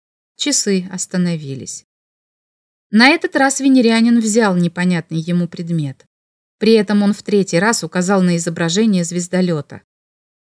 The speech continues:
Белопольский облегчённо вздохнул. Записка будет доставлена. На корабле узнают, что с ними случилось и где они находятся. Остальное будет зависеть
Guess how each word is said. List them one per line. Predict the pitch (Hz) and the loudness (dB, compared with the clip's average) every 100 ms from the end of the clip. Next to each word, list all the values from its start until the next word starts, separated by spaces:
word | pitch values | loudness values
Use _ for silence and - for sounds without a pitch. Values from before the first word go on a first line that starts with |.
| _ - | _ -2
Белопольский | 226 226 214 269 320 294 - 277 226 | 2 4 2 2 2 2 -2 0 0
облегчённо | 180 180 - 185 185 170 | 0 -4 -4 -2 -2 -4
вздохнул. | 170 165 - 165 156 139 - _ _ _ - | -6 -8 -6 -6 -6 -8 -14 _ _ _ -6
Записка | 240 294 277 233 254 | -2 0 0 -2 -4
будет | 214 220 170 | -2 -2 -2
доставлена. | 156 170 - - 151 139 139 135 - _ _ _ | -4 -4 -6 -8 -8 -8 -10 -10 -14 _ _ _
На | 185 196 | -2 2
корабле | 196 196 202 226 | 2 2 4 4
узнают, | 208 196 208 196 160 | 4 2 2 2 0
что | - - | -4 -6
с | 175 | -4
ними | 202 185 | -2 -2
случилось | 165 170 180 - 262 180 - | -2 -4 -4 -2 0 0 -2
и | 254 254 | -4 -4
где | 220 254 220 | 0 2 2
они | 180 196 | 2 2
находятся. | 180 190 202 156 139 - - _ _ _ _ _ _ _ _ _ | 0 -2 -4 -6 -6 -14 -18 _ _ _ _ _ _ _ _ _
Остальное | 214 214 - 196 196 247 311 294 | -2 0 2 2 4 4 4 2
будет | 240 233 214 | -2 -4 -4
зависеть | 185 180 180 180 170 - | -2 -2 -2 -6 -8 -12